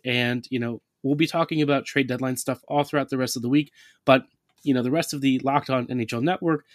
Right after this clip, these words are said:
will be doing the same on their podcasts. The N H L deadline is Friday, March third, and you can join us live on the Locked On N H L YouTube channel from two to four P M Eastern as our Locked On hosts break down the biggest deals from across the league.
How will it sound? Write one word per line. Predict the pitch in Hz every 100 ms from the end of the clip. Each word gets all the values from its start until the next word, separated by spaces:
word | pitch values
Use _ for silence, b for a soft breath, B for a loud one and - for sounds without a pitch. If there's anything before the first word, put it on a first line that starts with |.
| b b
will | 226
be | 233
doing | 170 147 147
the | 147
same | - 135 131
on | 123
their | 113
podcasts. | 101 131 127 - 95 98 - - b b b b -
The | 151
N |
H | 156 151
L | 135
deadline | 151 147 151
is | 139
Friday, | - 151 151
March | 151 147 -
third, | 160 170 165 b b b
and | 139
you |
can | 156 135
join | 147 156
us | -
live | - 156
on | 151
the | 147
Locked | 135 143 180 -
On | 170
N | 151 160
H | 151
L | 151
YouTube | 147 156 147
channel | - 143 151
from | 147 143 131
two | - 208
to | 208
four | 180 170 165
P | 165
M | 160 -
Eastern | 170 - 135 - b b b
as | 131 127 -
our | 190
Locked | - 196
On | 185 170
hosts | 151 147 -
break | - 123 135
down | 139 135
the | 127
biggest | 107 160 175
deals | - 147
from | - 127
across | 123 135 117
the | 117
league. | 95 80